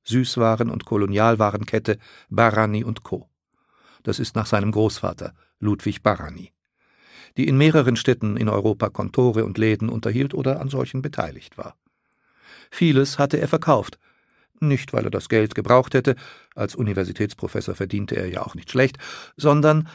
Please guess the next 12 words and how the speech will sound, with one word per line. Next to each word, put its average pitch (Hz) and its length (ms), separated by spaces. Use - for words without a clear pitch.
weil 143 160
er 143 120
es 143 140
irgendwann 160 380
leid 190 300
war, 104 260
sich - 220
um 127 80
die 113 80
Geschäfte - 580
zu - 160
kümmern. - 420